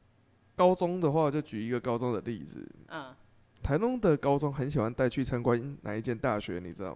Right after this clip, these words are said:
Speaker 1: 吗？
Speaker 2: 台大啊，为什么不去台大？
Speaker 1: 跟你，跟你想的就相反。
Speaker 2: 为什么不去台大？你不要跟我说去师大哦。
Speaker 1: 没有，没有，没有，没有，那个都，都，台东都考上的人都比例太低了。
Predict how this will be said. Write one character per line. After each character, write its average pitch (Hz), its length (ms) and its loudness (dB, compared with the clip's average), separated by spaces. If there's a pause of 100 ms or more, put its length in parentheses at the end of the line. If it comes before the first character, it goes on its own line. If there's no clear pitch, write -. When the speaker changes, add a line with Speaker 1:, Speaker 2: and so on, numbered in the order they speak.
(100)
Speaker 1:
吗？ - 60 -20 (240)
Speaker 2:
台 170 160 -8
大 196 140 -2
啊， 165 260 -4 (680)
为 294 100 -8
什 262 60 -4
么 196 80 -6
不 170 80 -10
去 226 140 -4
台 190 220 -4
大？ 180 100 -2
Speaker 1:
跟 151 100 2
你， 123 140 -2
跟 147 180 -2
你 143 60 -2
想 139 160 -6
的 104 80 -6
就 117 80 -2
相 110 240 -8
反。 - 160 -12 (300)
Speaker 2:
为 370 100 -8
什 254 100 0
么 202 60 -2
不 180 100 -10
去 240 140 -6
台 196 160 -4
大？ 214 120 -2
你 180 80 -6
不 208 60 2
要 285 80 6
跟 294 120 2
我 220 40 2
说 220 140 -4
去 247 100 -4
师 202 220 -4
大 196 160 0
哦。 156 260 -2 (360)
Speaker 1:
没 120 100 -2
有， 110 100 2
没 98 120 -2
有， 95 80 0
没 87 80 -4
有， 95 140 -4
没 85 100 -6
有， 87 100 -2
那 170 180 4
个 160 160 6
都， 151 240 4
都， - 140 -10
台 131 160 2
东 151 220 -2
都 139 160 -8
考 110 240 -4
上 135 160 -4
的 110 80 -2
人 107 160 -6
都 117 100 0
比 101 220 -8
例 101 100 -10
太 104 180 -6
低 78 320 -10
了。 - 120 -10